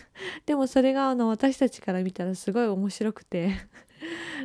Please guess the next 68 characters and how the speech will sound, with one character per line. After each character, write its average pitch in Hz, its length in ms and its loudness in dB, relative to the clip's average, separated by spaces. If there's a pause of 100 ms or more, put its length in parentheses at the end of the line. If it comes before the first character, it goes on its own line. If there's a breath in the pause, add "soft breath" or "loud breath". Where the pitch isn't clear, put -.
(120)
「ど 233 140 2
こ、 - 180 -2
ど 208 160 -2
こ 262 160 0
目 311 120 2
線 269 260 0
で 185 80 2
言 170 80 0
っ - 20 -10
て - 160 -2
る 202 100 4
の？」 208 180 0
っ - 20 -14
て - 180 -2
い 175 40 2
う 170 40 -2
の 160 220 -6
あ 185 80 -2
っ 185 80 -6
た 185 100 -4
り 170 100 -4
す - 140 -8
る 175 140 -6
と 202 100 2
思 214 200 2
う - 20 2
ん 196 40 0
で 190 120 -2
す - 80 -18
け 196 140 -8
れ 180 100 -4
ど、 202 280 -4 (540 loud breath)
あ 220 100 0
の、 208 380 0
そ 214 140 2
う 320 40 8
い 339 40 6
う - 20 4
ふ - 40 4
う - 20 4
に 285 80 6
思 247 160 6
っ 262 40 0
て 247 140 -2
く 202 80 0
れ 190 140 2
て 190 160 0
ね、 208 180 0
嬉 208 260 2
し - 140 -4
い 208 40 0
な 208 140 0
と 196 160 -8
思 185 200 -2
い 196 60 -2
ま 196 120 -4
し - 100 -14
た。 - 160 -10 (760 loud breath)
あ 226 60 -4
の、 208 80 -2
本 330 320 -4
当 339 120 -2
に 330 240 -2
た - 180 0
だ 294 100 6
好 233 260 -2
き 247 160 2
で 185 280 2